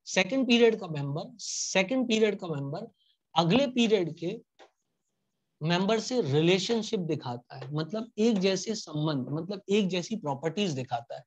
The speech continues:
यहाँ तक तो ये खूब अच्छा चलता है, इसके बाद अच्छा नहीं चलता diagonal relationship। मतलब books कई बार लिख देती है, but it is not very good, है ना। यहीं तक हमको लिखना चाहिए।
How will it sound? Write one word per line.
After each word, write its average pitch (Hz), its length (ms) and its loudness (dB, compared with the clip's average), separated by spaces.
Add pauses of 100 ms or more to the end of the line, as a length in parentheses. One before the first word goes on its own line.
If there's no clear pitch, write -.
(400)
यहाँ 185 260 4
तक 277 60 8
तो 262 160 2
ये 262 60 6
खूब 220 260 2
अच्छा 170 200 2
चलता 127 320 -6
है, 175 60 2
इसके 185 200 0
बाद 202 180 6
अच्छा 180 260 0
नहीं 180 140 4
चलता 151 260 -2
diagonal 143 480 2
relationship। 131 580 -2 (440)
मतलब 196 180 2
books 196 280 4
कई 226 140 8
बार 233 120 6
लिख 180 240 4
देती 190 280 2
है, 220 60 4
but 190 160 -4
it 175 160 -8
is 151 180 -4
not 147 240 -4
very 131 300 0
good, 131 180 -6 (180)
है 165 60 0
ना। 160 160 -6 (840)
यहीं 180 220 6
तक 196 160 2
हमको 170 240 2
लिखना 123 340 -2
चाहिए। 131 320 -14